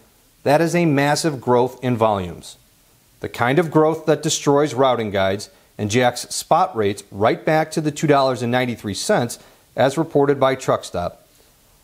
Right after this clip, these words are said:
All of this at a time when the industry is supposed to be catching its breath and preparing for the big holiday season push. If we take another look at the latest update to our new favorite chart of spot and contract rates,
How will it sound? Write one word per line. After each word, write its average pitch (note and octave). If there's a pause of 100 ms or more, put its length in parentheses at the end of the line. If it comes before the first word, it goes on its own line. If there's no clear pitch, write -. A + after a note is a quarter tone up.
(180)
All C3
of E3+
this F3
at F#3+
a F#3+
time D#3+
when D#3
the D#3
industry D#3
is D#3+
supposed D3
to D#3+
be D#3
catching D#3
its D#3
breath A2 (340)
and A2+
preparing C3+
for D3
the C#3
big A#2+
holiday A#2
season A2+
push. - (720)
If -
we G#2+
take C3+
another F3+
look F3+
at E3+
the F3
latest D3+
update C3+
to C3
our A#2
new C3+
favorite C#3
chart D3+
of G#2
spot B2+
and G#2
contract C#3+
rates, G#2+